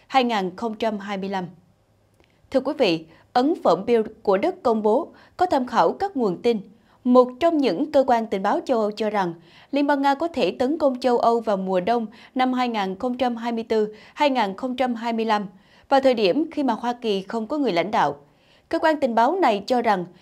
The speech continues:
Nga có thể tấn công châu Âu vào đúng thời điểm Hoa Kỳ không có người lãnh đạo và sẽ chỉ có thể đến giúp đỡ sau một thời gian trì hoãn. Đó là khoảng thời gian từ khi Tổng thống Mỹ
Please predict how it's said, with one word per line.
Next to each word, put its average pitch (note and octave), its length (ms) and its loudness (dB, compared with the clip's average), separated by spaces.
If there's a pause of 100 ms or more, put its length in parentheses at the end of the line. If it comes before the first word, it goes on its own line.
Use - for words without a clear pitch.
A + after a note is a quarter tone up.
(160)
Nga C#4+ 120 2
có E4+ 120 0
thể E4+ 200 2
tấn C4+ 220 0
công C4 220 0
châu A#3+ 160 0
Âu A3+ 360 2
vào G#3 160 4
đúng A3 260 2
thời C4 140 0
điểm G3+ 340 0 (200)
Hoa D#4 160 4 (100)
Kỳ G#3+ 300 4
không B3 260 -2
có E4+ 120 -4
người C4 140 2
lãnh G3 200 0
đạo D#3+ 320 2 (240)
và B3 100 4
sẽ A3 200 0
chỉ G3 280 0
có F#4 220 -2
thể G3+ 240 2
đến B3+ 300 0
giúp G#4 220 0
đỡ G#3 260 2
sau B3 200 -2
một G#3+ 280 -4
thời F#3+ 120 -6
gian G#3 240 -4
trì G3+ 180 -6
hoãn. F#3 360 -6 (400)
Đó - 80 0
là E4 180 4
khoảng A3 260 2
thời A3 180 0
gian B3 320 -2
từ A#3 220 0
khi D4+ 260 -6
Tổng A3+ 220 2
thống C4 240 -4
Mỹ B3 320 0